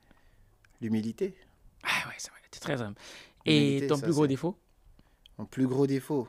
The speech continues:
Speaker 2: Mhm.
Speaker 1: Euh, la gentillesse.
Speaker 2: Ah, ah ouais ?
Speaker 1: Et, euh, la gentillesse abusée, ouais.
Speaker 2: Hmm.
Speaker 1: Yeah.
Speaker 2: Et imaginons qu'on te mette sur une table. Enfin, tu vas au resto, dans un château, comme j'aime bien les châteaux,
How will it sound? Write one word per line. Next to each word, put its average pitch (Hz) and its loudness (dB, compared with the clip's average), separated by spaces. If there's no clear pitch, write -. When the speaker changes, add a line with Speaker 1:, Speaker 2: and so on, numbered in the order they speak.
Speaker 2:
Mhm. 123 -8
Speaker 1:
Euh, 107 -6
la 104 -10
gentillesse. 110 -4
Speaker 2:
Ah, 127 8
ah 151 10
ouais ? 160 10
Speaker 1:
Et, 107 -10
euh, 104 -8
la 104 -8
gentillesse 107 -8
abusée, 104 -8
ouais. 101 -10
Speaker 2:
Hmm. 120 -6
Speaker 1:
Yeah. 95 -8
Speaker 2:
Et 170 12
imaginons 190 8
qu'on 240 8
te 180 2
mette 185 4
sur 156 0
une 170 6
table. 170 12
Enfin, 139 2
tu 139 2
vas 147 12
au - 10
resto, 147 4
dans 123 0
un 135 4
château, 139 2
comme 131 -4
j'aime 127 -4
bien 123 -2
les 123 -2
châteaux, 165 0